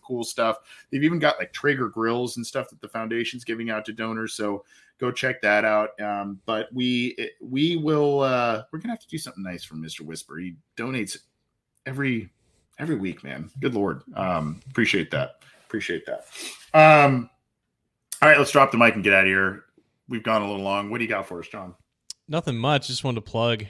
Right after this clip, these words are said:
Speaker 2: our, our friends at Bengal Brews for their show tomorrow. Uh, Bridget Jankars, who's my co-host
Speaker 1: Mm-hmm.
Speaker 2: on D N H, is joining Ty-, Tyler M-, Maynarding and Brandon Sejo to talk a little bit ma-,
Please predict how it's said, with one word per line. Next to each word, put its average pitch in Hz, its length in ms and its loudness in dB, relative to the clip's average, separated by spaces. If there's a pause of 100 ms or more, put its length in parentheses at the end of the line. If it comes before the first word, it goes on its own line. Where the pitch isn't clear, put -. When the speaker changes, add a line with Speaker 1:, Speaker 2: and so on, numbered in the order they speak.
(140)
Speaker 2:
our, 110 160 -4
our 101 160 -4
friends 113 340 -6
at 101 100 -8
Bengal 110 280 -4
Brews 110 340 -4
for 104 140 -10
their 98 120 -6
show 110 240 -2
tomorrow. 104 480 -4
Uh, 92 200 -4
Bridget 107 520 -6
Jankars, 120 600 -8
who's 101 180 -10
my 95 140 -10
co-host 107 640 -4
Speaker 1:
Mm-hmm. 120 100 -14
Speaker 2:
on 107 240 -8 (420)
D 123 140 0
N 117 80 0
H, 127 240 0
is 110 120 -6
joining 113 320 -2
Ty-, 113 340 -2
Tyler 117 240 -2
M-, 113 280 -8 (260)
Maynarding 135 720 -4
and 104 280 -2
Brandon 107 220 -2
Sejo 117 460 0 (380)
to - 100 -14
talk 151 180 -2
a 160 40 0
little 156 160 2
bit 147 80 -2
ma-, 147 220 0